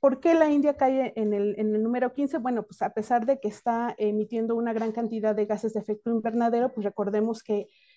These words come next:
recientemente India superó a China como el país más poblado del mundo, con, eh, poco más de mil cuatrocientos millones de habitantes. Em, bueno, ahorita estamos viendo en esta diapositiva, em,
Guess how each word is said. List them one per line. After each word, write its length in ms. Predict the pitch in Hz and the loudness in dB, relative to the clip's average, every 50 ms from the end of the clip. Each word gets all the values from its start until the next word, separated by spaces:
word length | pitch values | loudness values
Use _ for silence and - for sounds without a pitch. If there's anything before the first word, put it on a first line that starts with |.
| _ - | _ 0
recientemente 720 | 233 226 226 247 240 226 254 240 240 240 240 226 233 220 | 0 2 2 2 2 4 4 4 4 4 2 2 4 4
India 320 | 226 233 233 233 240 233 233 | 4 4 4 2 2 0 -2
superó 400 | - 214 - - 202 196 202 202 | -4 -8 -8 -6 -4 0 0 0
a 100 | 208 208 | 0 -2
China 320 | - - 233 220 226 220 | -2 -2 -2 0 -2 -2
como 180 | 220 220 214 190 | -2 -4 -4 -4
el 60 | 185 | -2
país 340 | - 180 185 190 196 190 - | 0 2 2 2 2 0 0
más 180 | 214 214 - - | 0 0 0 0
poblado 420 | 220 208 202 202 202 208 208 202 | 0 0 2 2 2 2 2 2
del 160 | 196 196 208 | 0 0 0
mundo, 540 | 220 233 247 262 262 233 233 262 370 - - _ _ _ _ _ _ _ _ _ | 0 0 2 2 2 0 0 -2 -2 -4 -8 _ _ _ _ _ _ _ _ _
con, 420 | - 254 240 254 277 294 302 - - | -2 0 2 2 2 2 0 0 -2
eh, 260 | 220 214 202 202 202 202 | -2 -2 -2 -2 -4 -4
poco 220 | - 226 220 254 233 | -4 -4 -2 -2 -2
más 180 | 220 214 208 | -2 -2 -4
de 80 | - 220 | -2 -2
mil 180 | 214 214 214 208 | -2 -2 -2 -2
cuatrocientos 560 | 214 196 - - - - 214 202 214 214 - | -4 -6 -6 -8 -8 -8 -6 -6 -6 -8 -8
millones 400 | 214 196 185 185 190 190 185 185 | -8 -6 -6 -6 -6 -6 -6 -6
de 80 | 196 180 | -6 -4
habitantes. 720 | 160 170 160 - - 170 170 156 - - - - - - _ - - - - - - _ _ _ - - - - - _ _ _ _ _ _ _ _ _ _ _ _ _ _ _ _ _ _ _ _ _ _ _ _ _ _ _ - | -4 -6 -6 -4 -4 -4 -4 -4 -6 -12 -18 -20 -20 -20 _ -20 -18 -18 -18 -20 -20 _ _ _ -16 -14 -14 -16 -20 _ _ _ _ _ _ _ _ _ _ _ _ _ _ _ _ _ _ _ _ _ _ _ _ _ _ _ -2
Em, 460 | 254 240 240 240 240 240 247 247 - - | 2 4 6 8 8 8 6 6 4 6
bueno, 260 | 214 254 247 240 226 | 6 8 8 8 8
ahorita 340 | 220 226 233 262 254 262 294 | 6 6 6 4 4 2 0
estamos 380 | 285 - 277 262 262 262 - | 2 2 2 4 2 2 2
viendo 300 | 247 247 247 247 254 254 | 0 0 2 2 2 2
en 120 | 240 233 226 | 2 2 0
esta 260 | 220 226 - 254 240 | -2 -4 -4 -2 -2
diapositiva, 880 | 240 220 220 247 233 - 262 262 - 277 277 254 254 277 294 311 - _ | -2 -2 -2 -4 -6 -4 -6 -2 -2 0 2 2 2 2 0 -2 -4 _
em, 540 | - 220 214 208 202 202 196 190 196 202 - | -2 -2 0 0 0 -2 -2 -2 -4 -4 -6